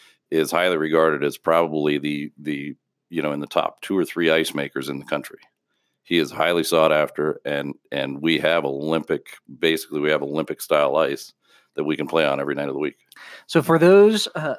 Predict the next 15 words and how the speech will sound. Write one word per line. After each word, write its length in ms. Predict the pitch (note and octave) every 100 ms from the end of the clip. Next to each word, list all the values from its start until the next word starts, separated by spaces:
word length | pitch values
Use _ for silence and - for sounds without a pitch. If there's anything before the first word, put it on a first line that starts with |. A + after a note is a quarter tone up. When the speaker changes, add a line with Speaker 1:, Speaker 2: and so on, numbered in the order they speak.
| -
Speaker 2:
uh, 180 | C#3 A#2 -
uh, 240 | A2+ -
listeners 380 | D#3 F3 - D3+
that 100 | C3+
don't 160 | D3+ D3
know 120 | D3
what 140 | C3+
curling 380 | C3+ D3+ C3+ B2+
is, 340 | A#2 G2+ - - _ _ _ _ _ _ _ _ _
<laughs> 20 |
wh-, 180 | C#3 C3+
what 300 | D#3 D#3+ E3
is 160 | C#3+ A2
it? 100 |
Speaker 1:
<laughs> 60 | -